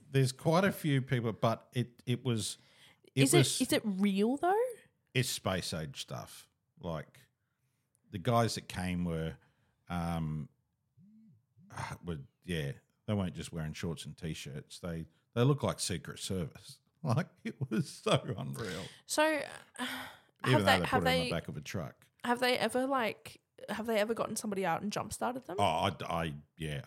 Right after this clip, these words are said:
Speaker 1: I've never heard of that.
Speaker 2: Yeah, I was gonna say
Speaker 1: Never
Speaker 2: that's a
Speaker 1: heard of
Speaker 2: lot of
Speaker 1: that.
Speaker 2: it. There's a lot of money and trust
Speaker 1: Yeah.
Speaker 2: to put
Speaker 1: So
Speaker 2: into
Speaker 1: the injection itself was, like, fifteen grand. For the, like, you can go, you can go to the camp, like, you go to the hospital. That's what they give you when,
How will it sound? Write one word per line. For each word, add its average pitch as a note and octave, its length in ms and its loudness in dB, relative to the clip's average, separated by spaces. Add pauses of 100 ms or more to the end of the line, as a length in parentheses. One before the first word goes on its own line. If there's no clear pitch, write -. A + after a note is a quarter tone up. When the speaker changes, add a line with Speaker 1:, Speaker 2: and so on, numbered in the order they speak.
Speaker 1:
I've E2 200 -4
never F2+ 260 0
heard E2 240 -2
of D2 140 -10
that. D2 240 -8 (180)
Speaker 2:
Yeah, G#3+ 500 2
I - 60 2
was A3 160 0
gonna C4 140 -4
say C4 140 0
Speaker 1:
Never A3+ 80 2
Speaker 2:
that's - 180 0
a - 20 0
Speaker 1:
heard A#3 60 0
of A3+ 80 0
Speaker 2:
lot A3 100 4
of B3 140 0
Speaker 1:
that. B3 100 0
Speaker 2:
it. - 140 -6
There's G#3+ 200 -6
a G#3+ 140 -4
lot G#3+ 160 -2
of B3+ 160 -8
money A3 300 -2
and G3+ 100 -6
trust - 480 -8
Speaker 1:
Yeah. D#2+ 140 -2
Speaker 2:
to - 80 -2
put - 280 -4
Speaker 1:
So A2+ 200 8
Speaker 2:
into G#2 320 2
Speaker 1:
the B2+ 120 8
injection C3+ 540 4
itself G2+ 560 0
was, F2 220 -6
like, E2+ 260 -6 (300)
fifteen E2 540 -6
grand. D2 500 -8 (960)
For G2 100 0
the, F2 160 -2 (100)
like, A#2 300 0
you C#3 140 -6
can D#3+ 160 0
go, F#3+ 180 2 (100)
you D3+ 120 -2
can E3 240 -4 (180)
go F#3+ 100 -2
to G3 80 -4
the D3+ 120 -2
camp, - 380 -8
like, A#2 140 -6
you D#3 80 -4
go F3+ 220 -2
to F#3+ 80 -2
the C#3 80 0
hospital. - 560 -8
That's C#3 200 -4
what G3 120 -6
they D#3 100 0
give A#2 320 -2
you G#2 140 0
when, F#2 340 -2